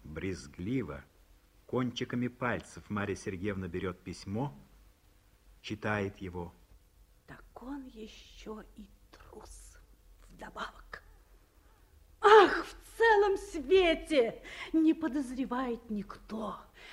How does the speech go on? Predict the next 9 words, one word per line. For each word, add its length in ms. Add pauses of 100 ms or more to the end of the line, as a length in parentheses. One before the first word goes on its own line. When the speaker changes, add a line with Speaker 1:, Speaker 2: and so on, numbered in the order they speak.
(120)
Speaker 2:
на 200
что 360
ещё 680
способен 1200 (220)
товарищ 1000
Щелканов. 880 (2000)
Кто 240
это 240
Фимочка? 840